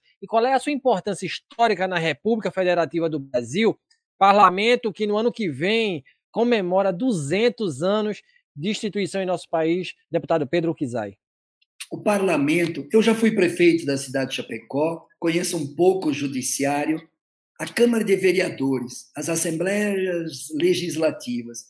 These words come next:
Speaker 2: e o Congresso Nacional, nas, nas instituições modernas que tu chama, é a mais representativa e mais democrática. Não tenho dúvida sobre isso. Ela expressa a sociedade brasileira,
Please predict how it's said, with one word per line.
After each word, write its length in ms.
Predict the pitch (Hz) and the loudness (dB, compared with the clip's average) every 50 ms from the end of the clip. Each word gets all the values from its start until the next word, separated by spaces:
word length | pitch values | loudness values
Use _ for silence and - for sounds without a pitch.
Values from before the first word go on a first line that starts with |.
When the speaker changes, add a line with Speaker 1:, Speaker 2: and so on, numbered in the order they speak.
| _ _ _ _ _ _ _ _ _ _ - | _ _ _ _ _ _ _ _ _ _ -6
Speaker 2:
e 140 | 151 165 185 | 0 0 0
o 60 | 180 | 2
Congresso 500 | 185 185 175 160 190 214 220 214 214 175 | 2 0 0 2 2 2 2 2 0 -2
Nacional, 640 | 165 156 151 - 135 127 143 156 156 139 135 - - - - _ _ _ - | -2 -4 -2 -2 0 0 2 2 2 0 -2 -4 -12 -18 -18 _ _ _ -6
nas, 480 | 143 156 180 208 233 240 226 - - 214 190 160 156 | -4 -2 0 0 2 2 2 2 0 -4 -4 -8 -8
nas 300 | - 175 202 226 220 220 | -6 -2 0 0 0 0
instituições 720 | 208 196 - - - - - 190 170 - - 190 196 202 160 | 0 -2 -2 -4 -10 -8 -8 -6 -6 -2 0 0 0 0 0
modernas 800 | 175 175 175 156 - - - 180 208 208 202 175 156 147 139 143 | 0 0 0 0 0 2 2 4 6 6 4 4 0 -2 -2 -2
que 160 | - - - | -4 -6 -4
tu 100 | - 131 | -4 -6
chama, 480 | - - - 147 143 147 147 156 156 - _ _ _ _ _ _ _ _ _ _ _ - | -6 -4 -4 -2 -2 -2 -2 -4 -6 -10 _ _ _ _ _ _ _ _ _ _ _ -2
é 140 | 160 180 202 | 0 2 2
a 100 | 190 180 | 2 2
mais 320 | 185 202 214 226 226 208 | 2 4 4 4 4 4
representativa 840 | 165 196 196 - 190 180 165 180 175 - 170 170 165 - 196 196 170 185 | 2 2 0 2 2 2 2 2 0 0 -2 -2 -2 -2 -4 0 0 0
e 40 | |
mais 280 | 170 160 170 180 175 170 | 0 2 0 0 0 0
democrática. 800 | 175 165 165 156 143 - - 110 - - - - - - - - _ _ _ _ _ _ _ _ _ - | 0 0 0 0 -2 -4 -6 -8 -8 -10 -18 -20 -20 -20 -20 -20 _ _ _ _ _ _ _ _ _ -6
Não 140 | 156 - | -6 0
tenho 260 | - 208 208 202 - - | 2 2 2 2 2 4
dúvida 380 | 220 226 220 190 180 170 160 | 4 4 4 4 0 0 0
sobre 320 | 165 - 156 139 131 127 113 | 0 2 0 -2 -2 -6 -8
isso. 240 | 113 - - - - | -10 -12 -14 -12 -6
Ela 140 | - 160 170 | -2 0 0
expressa 580 | 165 165 - - - - 247 220 214 220 208 180 | 0 0 -2 0 2 4 4 4 4 2 0 0
a 40 | |
sociedade 600 | 180 - 190 - - 180 156 160 165 165 160 170 | 0 0 0 2 2 0 0 0 0 -2 -2 -2
brasileira, 640 | 165 160 165 160 160 165 170 139 139 147 151 147 135 | -2 -2 -2 0 0 0 0 2 2 2 2 2 0